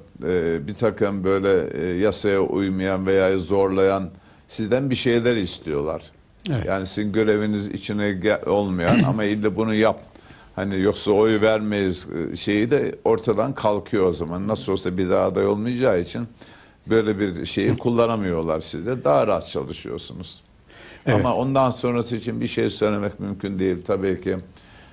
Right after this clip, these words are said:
Speaker 1: e, artık, e, bunları öğrendik. E, bir şey yapacağım ya da yapmayacağım demenin Türkiye'de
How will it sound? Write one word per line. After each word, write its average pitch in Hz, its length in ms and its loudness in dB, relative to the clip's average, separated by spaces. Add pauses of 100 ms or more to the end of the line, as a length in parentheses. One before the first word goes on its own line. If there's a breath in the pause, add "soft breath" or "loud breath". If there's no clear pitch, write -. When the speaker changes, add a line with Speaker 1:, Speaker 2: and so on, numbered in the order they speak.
(200 loud breath)
Speaker 1:
e, 92 440 -2
artık, 101 480 -2
e, 78 520 -2
bunları 98 380 4
öğrendik. 92 760 4
E, - 40 -6 (1000)
bir 104 60 -2
şey 98 260 4
yapacağım 95 600 4
ya 92 160 2
da 95 60 2
yapmayacağım 92 760 2
demenin 95 440 0
Türkiye'de 98 640 2